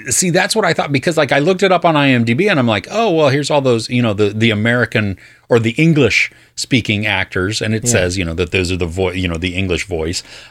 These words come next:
Speaker 1: Um, and so I'm like, "Oh, okay, cool." You know, the, it, so I looked, uh, Amazon, it didn't have it. Uh, Pluto, which it was playing, didn't, well, it had the movie, which is where I was watching it,
Speaker 2: Mm.
Speaker 1: um, but it was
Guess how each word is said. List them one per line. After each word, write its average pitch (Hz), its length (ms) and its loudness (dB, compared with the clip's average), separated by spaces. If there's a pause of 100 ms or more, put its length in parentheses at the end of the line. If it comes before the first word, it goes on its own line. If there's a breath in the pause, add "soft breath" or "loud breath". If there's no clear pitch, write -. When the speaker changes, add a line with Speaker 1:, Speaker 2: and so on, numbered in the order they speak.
Speaker 1:
Um, 90 500 0 (520)
and 120 100 0
so 131 80 2
I'm 120 60 2
like, 107 200 -2
"Oh, 226 160 4
okay, 170 240 -2
cool." 139 380 2
You 113 100 0
know, 113 160 0
the, 127 280 -2
it, 110 60 -12 (380)
so 135 180 0
I 120 80 2
looked, 127 460 -4
uh, 90 380 2
Amazon, 135 760 -2
it 101 160 -4
didn't 101 240 -2
have 117 260 -4
it. 113 240 0 (400 soft breath)
Uh, 87 340 0
Pluto, 180 720 0 (120)
which 117 200 -2
it 131 60 -4
was 113 160 -2
playing, 120 680 -2
didn't, 117 300 -2 (180)
well, 113 200 2
it 95 100 -4
had - 300 -6
the 127 60 4
movie, 123 460 2
which 104 220 -4
is 95 100 -4
where 110 140 2
I 92 40 2
was 87 140 -2
watching 98 460 -2
it, 85 180 -6 (220 loud breath)
Speaker 2:
Mm. 110 260 2 (140 loud breath)
Speaker 1:
um, 113 320 0 (100)
but 131 300 2
it 131 160 -4
was 120 320 2